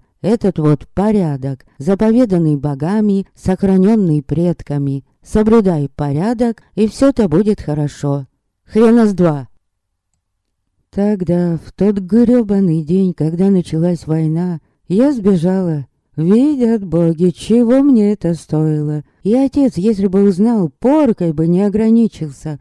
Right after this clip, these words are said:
а он бы обязательно узнал. Но... Мне пятнадцать, и любовь.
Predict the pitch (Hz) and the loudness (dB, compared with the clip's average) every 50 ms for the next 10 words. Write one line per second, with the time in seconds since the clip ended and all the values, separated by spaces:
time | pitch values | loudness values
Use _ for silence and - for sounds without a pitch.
0 | _ _ - 156 170 190 202 220 214 240 247 254 233 277 269 254 320 311 277 - | _ _ -4 0 2 4 4 4 4 4 2 2 0 0 0 0 0 -2 0 -2
1 | 214 196 202 208 208 214 220 196 196 247 254 254 233 196 165 143 127 - _ _ | 0 2 4 4 4 4 2 2 2 2 2 2 2 0 -4 -6 -10 -14 _ _
2 | _ _ _ 175 180 190 196 202 214 214 208 202 202 190 185 180 160 143 - _ | _ _ _ -4 -2 0 2 2 4 4 4 2 2 2 0 -2 -4 -8 -12 _
3 | _ _ _ _ _ _ _ _ _ _ _ _ _ _ _ _ _ _ _ _ | _ _ _ _ _ _ _ _ _ _ _ _ _ _ _ _ _ _ _ _
4 | 180 190 214 277 320 - - 302 - - 240 233 240 226 - - - 160 151 - | 2 4 6 6 4 4 2 0 2 2 2 2 2 0 -2 -6 -10 -10 -10 -12
5 | - - _ _ _ _ _ 175 220 277 320 269 294 277 240 208 214 233 240 233 | -16 -20 _ _ _ _ _ 0 2 4 4 6 6 4 4 4 2 2 2 2
6 | 214 | 0